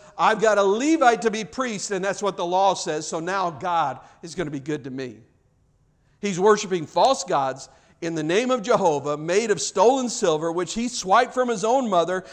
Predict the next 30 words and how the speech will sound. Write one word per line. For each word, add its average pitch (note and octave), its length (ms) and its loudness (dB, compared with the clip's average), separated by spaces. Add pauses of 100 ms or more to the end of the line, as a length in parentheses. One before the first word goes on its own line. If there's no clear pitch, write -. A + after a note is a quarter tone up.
(140)
returned B3 500 2
because A#3 380 0
of F#3+ 80 2
the F#3 80 0
fear B3 320 0
of G3+ 80 0
her B3+ 180 6
curse, F#3+ 460 -4 (180)
about G#3 300 4
which G#3 140 4
she D4+ 340 -4
lied A#3+ 340 4
about G#3 240 6
dedicating A3+ 600 -2
it G3+ 100 2
all A3+ 240 6
to B3+ 120 -4
the, A3+ 120 -6
to - 260 -6
the A3 100 2
Lord, F#3 360 2 (260)
using G3 400 -2
a E3+ 60 0
man-made B3+ 640 2
priest G#3 340 -2
consecrated A3 720 -6
by E3+ 160 4
his D#3+ 220 -2
own C#4 240 6
hand, G3 320 -2